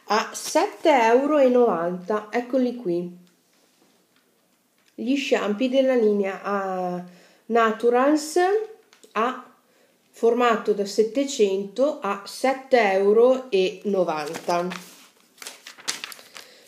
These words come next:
Poi dalla linea Herbal Naturals, eccoloci qui, tutta la linea.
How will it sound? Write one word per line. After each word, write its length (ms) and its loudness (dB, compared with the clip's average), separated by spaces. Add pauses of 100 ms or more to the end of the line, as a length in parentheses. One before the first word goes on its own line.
(220)
Poi 560 2 (220)
dalla 340 4
linea 840 4
Herbal 1000 4
Naturals, 880 0 (960)
eccoloci 640 -8
qui, 460 -4
tutta 340 -4
la 140 0
linea. 460 0